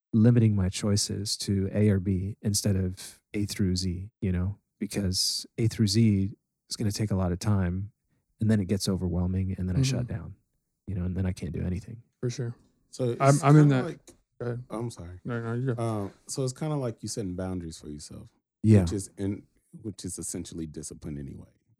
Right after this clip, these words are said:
Speaker 3: you know?
Speaker 1: Yeah, exactly.
Speaker 3: You know, okay.
Speaker 2: No, I
Speaker 1: Yeah, it's just a different way of conceptualizing it, maybe,
Speaker 3: Yeah.
Speaker 1: you know,
Speaker 2: Yeah.
Speaker 1: putting, putting boundaries is a great word. Um, just making it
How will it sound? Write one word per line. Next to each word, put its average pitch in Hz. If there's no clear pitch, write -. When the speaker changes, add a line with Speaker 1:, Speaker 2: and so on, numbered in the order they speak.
Speaker 3:
you 85
know? 69
Speaker 1:
Yeah, 143
exactly. 113
Speaker 3:
You 92
know, 76
okay. 104
Speaker 2:
No, 147
I 139
Speaker 1:
Yeah, 139
it's 135
just 139
a 143
different 127
way 117
of 104
conceptualizing 95
it, 95
maybe, 90
Speaker 3:
Yeah. 98
Speaker 1:
you 101
know, 92
Speaker 2:
Yeah. 131
Speaker 1:
putting, 110
putting 120
boundaries 98
is 95
a -
great 95
word. 95
Um, 104
just -
making 123
it -